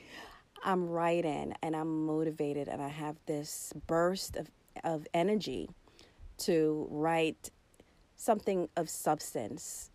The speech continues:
in regards to my topic. So I'll basically either be in the living room, uh, on the couch, snuggled up next to a blanket. Uh, you know, I have my cup of tea, my laptop is up. I always have a cup of tea, by the way.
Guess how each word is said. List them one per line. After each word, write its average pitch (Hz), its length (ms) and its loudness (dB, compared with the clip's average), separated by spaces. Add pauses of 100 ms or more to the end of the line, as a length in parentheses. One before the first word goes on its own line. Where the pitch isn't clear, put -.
in 160 140 2
regards 151 480 -2
to 147 220 -4
my 147 160 -2
topic. - 680 -4 (300)
So - 280 4
I'll 175 280 0 (340)
basically 226 480 0
either 180 240 0
be 156 260 0
in 147 280 -2
the 139 300 -2 (100)
living 208 360 4
room, 254 600 2 (500)
uh, 151 140 -2
on 143 180 0
the - 80 -2
couch, 233 840 0
snuggled 156 400 -2
up 147 200 -2
next - 300 -4
to - 140 -20
a - 120 -16
blanket. 247 920 2 (580)
Uh, 185 120 -14
you 165 140 0
know, 139 200 0
I 139 60 0
have 156 240 -2
my 147 100 -2
cup - 260 -8
of 156 140 -6
tea, 247 400 0
my 165 160 0
laptop 220 640 -2
is 220 240 0
up. 202 340 -2 (640)
I - 80 -2 (100)
always 170 380 2
have 151 160 -4
a 139 40 -4
cup - 200 -6
of - 60 -6
tea, 139 180 -4
by 120 140 -2
the - 80 -8
way. 50 180 -8